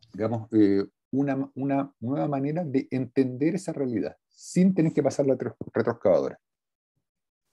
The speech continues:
Acepta la, la realidad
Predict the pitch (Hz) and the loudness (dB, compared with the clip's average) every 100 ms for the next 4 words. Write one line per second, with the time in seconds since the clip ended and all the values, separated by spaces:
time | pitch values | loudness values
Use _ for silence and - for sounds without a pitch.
0 | _ 117 113 160 160 180 151 151 - _ | _ -8 -4 -4 -2 2 2 0 -8 _
1 | _ _ 110 120 120 123 117 113 107 127 | _ _ 0 2 4 2 2 0 2 2
2 | 226 | 2